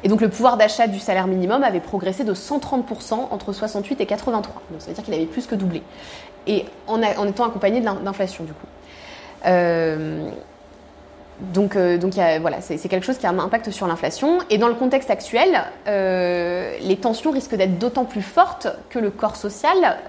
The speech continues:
euh, se, va se disputer les fruits d'une croissance ralentie du fait de la faiblesse des gains de productivité. Alors, je m'explique. Normalement, le salaire est indexé sur la productivité.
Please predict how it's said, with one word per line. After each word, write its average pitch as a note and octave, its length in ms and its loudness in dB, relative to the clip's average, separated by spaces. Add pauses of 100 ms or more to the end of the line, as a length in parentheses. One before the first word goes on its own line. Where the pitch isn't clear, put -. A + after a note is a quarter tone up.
(100)
euh, F3 480 0
se, G#3+ 140 -6
va G3+ 200 0
se G3+ 140 -2
disputer C4 680 0
les G#3+ 140 2
fruits D4+ 200 0
d'une A3 140 2
croissance G#3+ 460 -2
ralentie G#3 560 0 (640)
du G3 80 -4
fait D4+ 140 2
de A#3+ 100 2
la G#3+ 80 6
faiblesse A#3+ 320 2
des G#3 80 0
gains B3+ 100 4
de C4 60 0
productivité. G#3 600 -4 (180)
Alors, F3 180 0
je F#3+ 120 0
m'explique. A#3 460 -2 (640)
Normalement, G#3+ 320 2
le B3+ 100 4
salaire A#3 320 2
est A3 120 0
indexé G3 260 -2
sur C4 140 -4
la F3 80 -2
productivité. A#3 640 -4